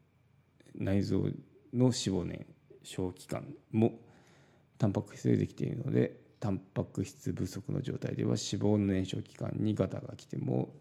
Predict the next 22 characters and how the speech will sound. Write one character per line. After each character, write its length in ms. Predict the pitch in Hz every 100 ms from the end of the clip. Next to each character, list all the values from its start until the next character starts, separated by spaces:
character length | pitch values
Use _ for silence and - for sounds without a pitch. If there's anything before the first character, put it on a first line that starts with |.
| -
直 300 | 110 101 98
す 140 | -
こ 120 | -
と 100 | -
す 160 | - 135
ら 120 | 120
で 100 | -
き 100 | -
ま 140 | - 127
せ 140 | -
ん 100 | -
よ 100 | - - - 139
っ 20 |
て 80 | 135
こ 80 | -
と 100 | 147
で。 220 | 147 - - _ -
う 40 | 98
ん。 300 | 90 92 - - - - - - _ -
で 80 | 98
す 180 | - -
ね。 920 | 117 110 104 110 110 117 117 110